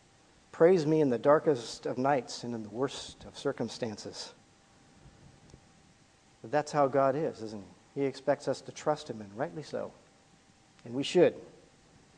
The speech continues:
We should have faith in him. To pr-,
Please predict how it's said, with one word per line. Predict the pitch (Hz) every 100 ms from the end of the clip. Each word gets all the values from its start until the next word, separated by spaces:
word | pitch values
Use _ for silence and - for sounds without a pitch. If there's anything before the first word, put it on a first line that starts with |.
| _ _ _ _ _ _ _ _ _ _ - -
We | 139
should | 135 170
have | 147 156 -
faith | 165 151
in | 147
him. | 123 117 101 - - - _ _ _ _ _ _ _ _ - -
To | -
pr-, | 131 190